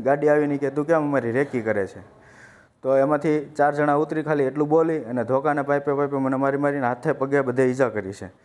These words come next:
પછી થોડી વારથી કે બીજી સ્વિફ્ટ ગાડી આવી, તો એમાંથી ચાર જણા ઉતર્યા. તો એ લોકોએ ધોકા પાઇપ કાઢી ને મને બધી જગ્યાએ માર્યો છે. અમારા હાથે ફ્રેક્ચર આવ્યું છે,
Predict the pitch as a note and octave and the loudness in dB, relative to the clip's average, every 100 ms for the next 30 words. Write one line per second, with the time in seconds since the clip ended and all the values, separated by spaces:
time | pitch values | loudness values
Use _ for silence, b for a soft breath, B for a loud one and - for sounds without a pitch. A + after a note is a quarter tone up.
0 | - - C3+ C3+ E3 D#3+ D#3+ E3 D#3 D#3 | -20 -12 -10 -6 -4 0 2 4 2 0
1 | D3 D3+ C#3 D3 C#3+ D#3 D3 C3+ A#2+ A2 | 0 2 2 0 0 0 0 2 0 0
2 | G2+ G2 - - - A2 C#3 D#3 D#3 D3+ | -4 -4 -12 -20 -12 -4 0 0 0 0
3 | D#3 D3+ C3+ C3 A2 A2 G#2+ F#2 G2 - | 2 2 2 0 0 -2 -6 -10 -12 -18
4 | - - - D3 D#3+ D#3 D#3+ C#3+ D3 D#3 | -18 -12 -2 2 4 4 2 2 2 0
5 | D#3 D#3 D#3 D#3 D3 D#3+ E3 b b b | 0 -2 0 0 0 -2 -4 b b b
6 | A#2+ C#3 C3+ C3+ C3+ C3+ C3 B2 A2+ b | -4 0 0 0 0 0 2 2 0 b
7 | b b _ - - A#2 B2+ A2 F2 F#2+ | b b _ -20 -6 0 0 0 -4 -8
8 | G2 - _ _ - A2+ A#2+ A#2+ C3+ E3+ | -18 -20 _ _ -14 -4 0 0 0 -2
9 | D#3 C3 C#3 D#3+ - D3+ D#3 D3 | -4 -6 -6 -4 -2 2 2 0